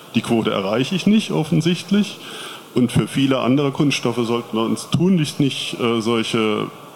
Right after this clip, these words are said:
wie soll ich sagen, bestimmten Wege vorschreiben, weil die können wir ja nur, äh, chemisch recyceln. Also langer Rede, ku-, kurzer Sinn. Lenken ist super wichtig, sonst erreichen wir unsere Klimaziele nicht. Die Gesellschaft muss sicher bereit sein, in bestimmte Dinge zu investieren, sonst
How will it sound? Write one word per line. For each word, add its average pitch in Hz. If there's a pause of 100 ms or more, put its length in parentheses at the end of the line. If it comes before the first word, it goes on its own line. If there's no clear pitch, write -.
wie 117
soll 113
ich 113
sagen, 110
bestimmten 131
Wege 123
vorschreiben, 104
weil 101
die 110
können 113
wir 107
ja 104
nur, 101 (180)
äh, 101
chemisch 104
recyceln. 101 (540)
Also 107
langer 123
Rede, 127
ku-, 127
kurzer 123
Sinn. 127 (760)
Lenken 131
ist -
super 113
wichtig, 165
sonst 135
erreichen 113
wir 120
unsere 110 (100)
Klimaziele 156
nicht. 185
Die 131
Gesellschaft 113
muss 123
sicher 123
bereit 104
sein, 156
in 127
bestimmte 120
Dinge 120
zu -
investieren, 120
sonst 113